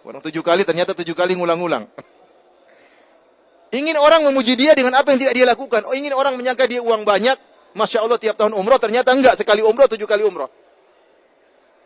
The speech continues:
Dan masih banyak trik-trik, dan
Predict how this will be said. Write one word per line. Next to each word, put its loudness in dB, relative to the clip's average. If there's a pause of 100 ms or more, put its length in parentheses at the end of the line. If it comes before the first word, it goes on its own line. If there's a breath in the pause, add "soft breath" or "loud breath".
(1160)
Dan -10
masih -12
banyak 0
trik-trik, -4
dan 2